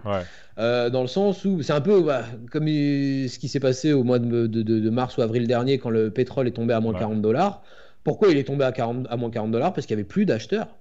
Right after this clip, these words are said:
Speaker 2: Il y
Speaker 1: Mhm.
Speaker 2: avait plus aucun acheteur. Il y avait plus de place dans les stocks.
Speaker 1: Ouais.
Speaker 2: Donc forcément, quand il y a plus personne en face,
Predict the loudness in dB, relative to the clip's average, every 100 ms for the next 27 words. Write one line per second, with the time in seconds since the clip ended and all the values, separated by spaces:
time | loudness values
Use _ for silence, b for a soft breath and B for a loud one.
0 | -10 -4 -2 -2 0 4 4 4 0 0
1 | 0 -2 -4 -6 -6 -4 -4 -4 -4 -2
2 | -2 -2 -2 0 2 2 -2 -2 -4 -4
3 | -12 -14 -12 -6 -4 2 4 4 2 -2
4 | -4 -2 -2 -2 -6 -2 -2 -2 -4